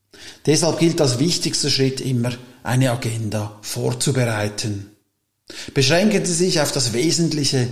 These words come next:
und verschieben Sie auch Dinge auf die nächste Sitzung, wenn sie keine Priorität haben. Legen Sie zudem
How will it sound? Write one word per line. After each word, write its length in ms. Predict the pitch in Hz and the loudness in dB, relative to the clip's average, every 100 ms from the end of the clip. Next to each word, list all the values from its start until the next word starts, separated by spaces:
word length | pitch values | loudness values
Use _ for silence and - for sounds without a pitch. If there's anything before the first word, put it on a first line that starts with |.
| - - - | -6 -18 -6
und 140 | 139 143 | -4 0
verschieben 420 | 180 214 233 220 | 2 4 2 2
Sie 100 | 202 | 2
auch 160 | 175 - | 2 2
Dinge 340 | 170 185 170 | 2 4 2
auf 120 | 160 | 2
die 100 | 143 | 2
nächste 500 | 127 123 170 170 180 | 2 4 2 0 0
Sitzung, 560 | 175 175 175 - 151 131 - - | 2 2 0 0 0 0 -6 -2
wenn 120 | 135 139 | 0 2
sie 140 | 156 | 0
keine 340 | - 131 143 | -2 0 0
Priorität 840 | 143 135 131 127 123 123 87 107 - | 2 2 4 4 2 -2 -4 -4 -2
haben. 520 | 110 101 107 101 104 - _ _ _ _ _ _ - | -2 -2 -6 -8 -10 -16 _ _ _ _ _ _ -10
Legen 360 | 107 123 131 | -2 0 2
Sie 140 | 127 127 | 0 0
zudem 460 | - 139 143 131 | -2 2 4 4